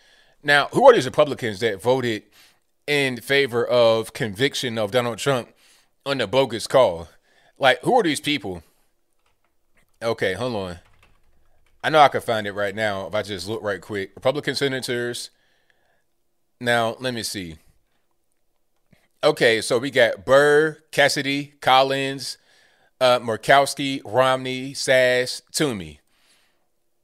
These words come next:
All right, so let's go ahead and, um, put that right on the screen so you guys can see it for yourself. These are the seven that voted to convict Trump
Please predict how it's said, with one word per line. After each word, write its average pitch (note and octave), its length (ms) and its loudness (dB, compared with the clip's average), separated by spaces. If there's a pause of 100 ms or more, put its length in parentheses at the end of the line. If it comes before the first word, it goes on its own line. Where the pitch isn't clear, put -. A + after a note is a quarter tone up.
(320)
All G#2+ 180 0
right, A2+ 300 2
so A2+ 260 0
let's C3 220 -4
go C3+ 180 -2
ahead C3+ 160 0
and, B2 220 -4
um, A2+ 420 -4 (1000)
put E3+ 200 -2
that D3+ 340 2
right C3+ 220 2
on C3 160 -2
the B2+ 80 -8
screen C3 320 -6
so A#2 140 -10
you B2 120 -10
guys A#2 400 2
can G2+ 320 -12
see A#2 280 -8
it G2+ 40 -14
for A#2 100 -12
yourself. D#3 720 0 (540)
These E3 340 -4
are E3 80 6
the C#3+ 140 2
seven C3+ 380 0
that A#2 240 -4
voted B2+ 460 -2
to A2 480 -2 (460)
convict C3+ 520 -4
Trump B2+ 340 -2